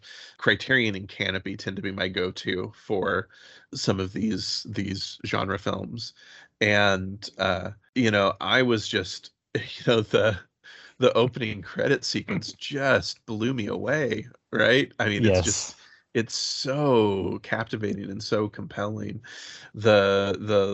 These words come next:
Speaker 1: lighting and the color choices are just, uh, they're bold. They are
Speaker 2: Incredibly rich.
Speaker 1: Yeah, yeah. The, the way that the, the,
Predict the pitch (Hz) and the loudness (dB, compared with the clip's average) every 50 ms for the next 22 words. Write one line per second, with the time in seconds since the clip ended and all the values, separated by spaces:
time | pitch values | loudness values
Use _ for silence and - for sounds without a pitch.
0 | 101 98 104 101 98 101 107 110 110 113 107 101 101 98 - 90 98 98 98 101 | -2 -4 -2 0 2 4 4 2 2 0 -4 -4 -6 -6 -4 -2 -2 -2 -2 -4
1 | 95 98 95 92 90 85 69 - - - - 101 104 110 110 110 110 110 - - | -6 -6 -6 -4 -6 -6 -8 -8 -8 -6 -4 0 0 2 2 2 0 0 -2 -4
2 | 107 98 - - - - 90 - - 113 - - - 98 95 - - - - 73 | -4 -4 -4 -6 -6 -8 -6 -6 -8 -8 -8 -8 -6 -4 -2 -2 0 0 0 -2
3 | - - - - - - - - - - 107 - - - - - _ - - - | -2 -6 -10 -12 -10 -6 -2 2 2 2 2 0 -4 -6 -8 -10 _ -18 -20 -20
4 | _ _ _ _ _ - 95 - - - - - - - - - - - - 65 | _ _ _ _ _ -4 -4 -4 -4 -4 -6 -6 -6 -6 -8 -10 -14 -14 -12 -4
5 | - - 104 104 107 104 104 113 107 104 104 104 104 101 98 95 95 95 92 - | 0 0 2 2 0 2 4 4 6 6 6 4 4 2 0 -2 -2 -4 -4 -2
6 | 92 98 95 95 98 95 - - - - 101 95 95 92 117 110 113 104 110 107 | 0 0 2 2 2 2 2 2 2 4 4 6 6 6 6 6 6 6 4 4
7 | 101 98 101 95 92 87 87 - - - - - - - - - 127 104 110 117 | 4 6 6 4 4 2 0 -4 -10 -12 -12 -14 -16 -10 -6 -6 -4 -2 0 0
8 | 107 107 104 98 101 95 90 85 - - - 110 104 98 95 92 92 92 95 92 | 0 0 0 2 2 2 2 2 0 -2 -4 -2 0 2 2 4 2 2 0 0
9 | 101 107 98 98 98 95 101 104 107 101 101 101 98 101 98 98 101 98 104 90 | 0 2 4 4 4 2 2 2 0 0 2 2 2 2 2 2 0 0 -2 -2
10 | - 107 107 98 92 95 92 92 87 - - - - - - - - _ - 104 | -2 -2 0 0 2 2 2 0 0 -4 -8 -20 -20 -20 -20 -20 -16 _ -4 -2
11 | 98 95 95 98 - 95 - | 0 0 2 0 0 -2 -4